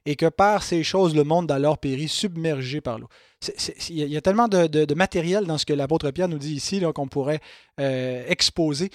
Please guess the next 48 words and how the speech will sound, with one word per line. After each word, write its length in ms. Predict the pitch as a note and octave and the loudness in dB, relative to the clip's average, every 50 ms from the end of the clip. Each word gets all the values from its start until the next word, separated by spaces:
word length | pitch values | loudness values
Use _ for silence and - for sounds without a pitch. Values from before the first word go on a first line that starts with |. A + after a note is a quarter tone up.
| - - _ _ D3 | -12 -20 _ _ -4
Mais, 200 | D#3 E3+ - - _ _ _ _ _ _ _ _ _ - | -2 -2 -2 -4 _ _ _ _ _ _ _ _ _ -4
et, 100 | F#3+ F3+ - | -4 -4 0
bon, 180 | E3 F#3 G3+ F#3+ | 2 2 2 2
il 60 | D#3 | 0
dit, 220 | D#3 G3 A#3 A3 F3+ | 0 0 0 0 0
il, 320 | F3 F3+ E3+ D#3+ F3+ F3+ F3 | -4 -6 -6 -6 -10 -10 -6
des, 160 | D#3+ E3 E3+ | -4 -4 -2
des 120 | D3+ E3 E3+ | -2 0 2
moqueurs, 340 | F#3+ G3+ G3 - A3 B3 C4 | 2 2 2 2 0 0 0
des 160 | G#3 F3 E3 | 0 0 0
gens 160 | D#3 F#3 G#3+ | 0 0 -2
qui, 480 | G#3+ - F3+ F3 E3+ E3+ E3 D3+ C#3+ C#3 | -2 0 -2 -2 -2 -2 -6 -6 -6 -6
en 100 | C3 B2 | -8 -6
fait, 160 | - F3 - | -8 -10 -10
qui, 240 | - - D3 C#3 C3+ | -8 -10 -10 -10 -8
qui 140 | - D3+ | -6 -6
vont, 300 | C3+ C3+ C#3 C3+ C3+ B2 _ _ _ _ _ | -4 -2 -2 -2 -2 -4 _ _ _ _ _
qui 100 | _ - | _ -8
vont 460 | C3 C#3 C#3 C#3 C3+ C3+ C3 B2+ C3 | -4 -2 -2 0 0 -2 -4 -4 0
rejeter, 480 | B2 E3+ G3 - - - A3+ C#4+ E4 D4+ A3+ | 4 6 6 6 4 -2 -2 -4 -2 -2 0
euh, 340 | E3 D3 C#3+ C#3+ C#3 C3+ C3 | 0 2 2 2 2 0 0
la, 240 | C3+ C3+ C3 B2+ C3+ | -2 -4 -4 -4 -4
la, 180 | C#3 B2+ A#2+ | -6 -8 -8
la, 340 | C#3+ C#3 C3 B2+ B2+ B2 B2 | -8 -8 -8 -8 -8 -10 -6
l'avènement 520 | C3 C#3 D3+ D3 D3 D3+ D#3 D3+ D#3 E3+ D#3+ | -2 0 0 2 2 0 2 2 2 2 2
du 80 | D3+ | 0
Seigneur, 640 | - - D#3 D3+ C#3+ C#3 C3+ C#3+ D3+ D#3+ E3 D#3+ D3 C#3 | 0 0 0 0 0 0 2 2 2 4 4 2 2 0
euh, 140 | C#3+ C#3 C3+ | -2 -2 -2
la, 300 | C3+ C#3 C3+ C3 B2+ C3 | -4 -6 -6 -6 -6 -4
l'annonce 480 | C#3+ D3+ D#3 D#3+ D#3 E3+ F3+ F3 D3+ | 0 0 2 4 4 4 4 4 4
de 60 | D3+ | 4
l'Évangile, 760 | D3 D3 D3 C#3+ D3 C#3+ C#3 C3 C3 C#3+ D3 D#3 E3 E3+ F3 - - - - - - C3+ | 4 4 2 2 0 -2 -2 -2 0 0 2 2 2 0 -2 -4 -10 -18 -18 -12 -6 -4
euh, 100 | C#3 B2+ | -4 -2
que 100 | - D3 | -2 -4
Christ 440 | - - - F3 F3+ - - _ - _ _ _ _ - | -4 2 4 4 4 4 2 _ -12 _ _ _ _ 0
est 140 | D3+ D#3 | 2 2
roi 420 | C#3 A2+ C#3 D3 D#3+ D#3+ E3+ F3 E3+ | 2 4 6 6 8 8 8 6 4
et 40 | D3+ | 4
qu'il 220 | - D#3+ D3+ C#3 | 4 2 2 4
revient 360 | C3 D3 D3+ C3+ C#3+ D#3+ E3+ | 4 2 2 2 2 -2 -2
bientôt, 400 | D3+ D3+ D3+ D3 - - D#3 E3+ | 0 0 0 0 0 0 0 0
qu'il 140 | E3 - D3+ | 2 0 0
y 20 | |
aura 100 | C#3 D3 | 0 0
un 80 | D3+ D3+ | 0 0
jugement. 520 | C3+ C3 C#3+ C#3 A#2+ C3+ D3 D#3 F3 B3+ - _ _ _ - - - - _ _ - | -2 -2 -4 -6 -6 -2 0 2 2 0 0 _ _ _ -20 -20 -20 -20 _ _ -2
Euh, 240 | D3 D3 D3 C#3+ C#3+ - - | 2 2 4 2 2 0 -2
et 280 | D#3 D3+ D#3 D#3+ D#3+ | 0 2 2 2 2